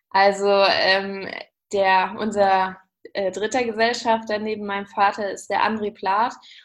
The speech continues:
und, ähm, dem gehört quasi auch dieses, äh, ehemalige Militärgelände, was wir nutzen dürfen. Und der hat natürlich auch einen riesengroßen Landwirtschaftsbetrieb und eine Reifanlage.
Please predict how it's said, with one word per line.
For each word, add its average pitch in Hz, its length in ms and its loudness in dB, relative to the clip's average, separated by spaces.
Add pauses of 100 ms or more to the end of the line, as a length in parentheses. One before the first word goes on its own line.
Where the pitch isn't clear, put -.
(120)
und, 208 380 -6
ähm, 196 520 -4 (320)
dem 202 160 -2
gehört 202 280 0
quasi 190 400 0
auch 185 220 0
dieses, 180 480 -10
äh, 180 180 0
ehemalige 185 640 -4
Militärgelände, 190 960 -4
was 190 180 -8
wir 196 80 -8
nutzen 214 400 -6
dürfen. 220 500 -4 (380)
Und 196 380 0
der 202 240 4
hat 214 120 -2
natürlich 202 420 -6
auch 196 80 0
einen 202 100 -8
riesengroßen 208 560 -8
Landwirtschaftsbetrieb 226 1040 -4
und 202 180 -8
eine 196 80 -14
Reifanlage. 220 760 0